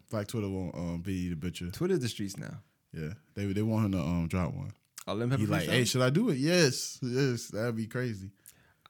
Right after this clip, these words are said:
Speaker 2: I'm a, I'm, I'm, I'm doing a challenge right now. I want all rappers to do a Lemon Pepper freestyle. So I can kinda, so anybody that has something to say about a certain rapper, I could tell them, "This is why you shouldn't say about that rapper." So, Meek oh and two.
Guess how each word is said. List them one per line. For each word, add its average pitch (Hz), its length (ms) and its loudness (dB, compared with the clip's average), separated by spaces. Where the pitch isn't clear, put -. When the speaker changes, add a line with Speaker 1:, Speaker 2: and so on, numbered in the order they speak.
Speaker 2:
I'm 180 140 -4
a, 214 40 -2
I'm, 180 200 -2
I'm, 185 220 -2
I'm 170 120 -2
doing 170 160 0
a 143 60 -2
challenge 139 340 0
right 107 120 0
now. 101 120 -4
I 120 40 0
want 160 140 0
all 151 120 4
rappers 117 240 2
to - 60 -10
do 95 80 -2
a 98 40 0
Lemon 101 120 -4
Pepper 101 140 -6
freestyle. 95 420 -10
So - 160 -6
I 113 120 0
can 107 260 -6
kinda, 120 300 2
so - 180 -4
anybody 151 400 0
that 131 120 2
has 135 180 2
something 117 240 -4
to 104 60 -6
say 120 180 -2
about 107 340 -2
a 104 60 -8
certain 117 260 -4
rapper, 127 360 -4
I 110 100 -2
could 107 120 -6
tell 120 160 -2
them, 104 140 -4
"This 110 100 -6
is 107 80 -6
why 104 140 -4
you 104 60 -4
shouldn't 98 220 -8
say 82 100 -10
about 78 180 -8
that 69 120 -10
rapper." - 300 -14
So, - 140 -16
Meek 127 240 -2
oh 107 120 -2
and 98 100 -4
two. 90 140 -6